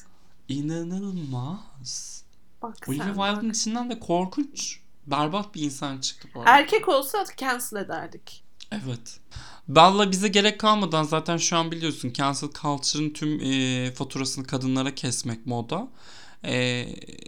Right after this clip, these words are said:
Speaker 1: Olivia Wilde'ı bir şekilde Hollywood kenara atacak gibi geliyor bana.
Speaker 2: Oysa ki Umut Vadeden
Speaker 1: Yani.
Speaker 2: bir yönetmendi, değil mi?
Speaker 1: Evet, hiç
Speaker 2: Şey,
Speaker 1: fena
Speaker 2: fena bir
Speaker 1: olmayan
Speaker 2: iş
Speaker 1: bir başlangıç
Speaker 2: değildi.
Speaker 1: yapmıştı. Booksmart.
Speaker 2: Booksmart.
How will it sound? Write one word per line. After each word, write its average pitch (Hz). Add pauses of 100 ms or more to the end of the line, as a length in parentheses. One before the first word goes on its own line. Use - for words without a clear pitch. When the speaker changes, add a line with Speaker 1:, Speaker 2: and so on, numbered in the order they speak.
(100)
Speaker 1:
Olivia 151
Wilde'ı 165
bir 165
şekilde 156
Hollywood 156 (520)
kenara 151
atacak 143
gibi 120
geliyor 113
bana. 104 (220)
Speaker 2:
Oysa 320
ki 339
Umut 285
Vadeden 240
Speaker 1:
Yani. 220
Speaker 2:
bir 220
yönetmendi, 202
değil 330
mi? 311 (380)
Speaker 1:
Evet, 254
hiç -
Speaker 2:
Şey, 294
Speaker 1:
fena 202
Speaker 2:
fena 220
bir 214
Speaker 1:
olmayan 208
Speaker 2:
iş 196
Speaker 1:
bir 190
başlangıç 175 (100)
Speaker 2:
değildi. 175
Speaker 1:
yapmıştı. 139 (460)
Booksmart. 123 (120)
Speaker 2:
Booksmart. 220